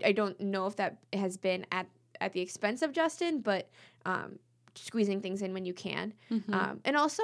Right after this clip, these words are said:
Speaker 1: I would say, like, letting us or helping us or allowing us, whatever the word is, get to know Justin better, or your fiance. This is not just, like, a Justin Natasha situation, but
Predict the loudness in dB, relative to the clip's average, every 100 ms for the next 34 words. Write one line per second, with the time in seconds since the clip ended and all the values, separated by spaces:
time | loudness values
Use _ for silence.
0 | 4 4 4 2 2 2 2 -4 -20 -2
1 | -2 -2 _ _ _ _ _ _ _ _
2 | _ _ 0 4 4 2 2 4 4 2
3 | 0 0 -2 -2 -2 0 -4 -2 0 0
4 | 0 0 0 0 -6 -4 2 8 8 8
5 | 4 4 2 2 0 2 0 0 2 2
6 | 0 -6 -20 _ 4 6 2 4 4 2
7 | 2 -2 -2 -2 -2 -2 -2 -4 -8 -20
8 | -4 0 0 0 -4 -2 0 2 0 0
9 | 0 0 0 0 0 0 0 2 0 2
10 | 0 0 -2 -2 0 -2 -2 -6 2 2
11 | 2 0 2 0